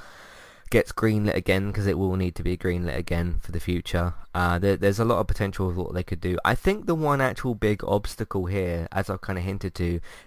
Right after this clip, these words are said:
is the Disney-Sony deal, because it did almost end up getting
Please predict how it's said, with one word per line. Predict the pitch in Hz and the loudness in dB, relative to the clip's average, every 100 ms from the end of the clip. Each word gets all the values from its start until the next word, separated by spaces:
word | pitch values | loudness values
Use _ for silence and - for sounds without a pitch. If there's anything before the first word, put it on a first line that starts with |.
| - | -2
is | 110 120 113 | 2 2 0
the | 107 98 | -2 0
Disney-Sony | 104 98 101 90 - 107 101 82 | 0 0 -4 -4 0 0 0 0
deal, | 85 82 | 0 0
because | 95 - 95 | 0 0 0
it | 92 | 0
did | - 110 | 2 2
almost | 107 95 92 92 92 - | 2 0 0 -2 -4 -4
end | 92 90 | -2 0
up | 87 78 - | 0 -2 0
getting | 95 85 90 85 | 0 0 -4 -4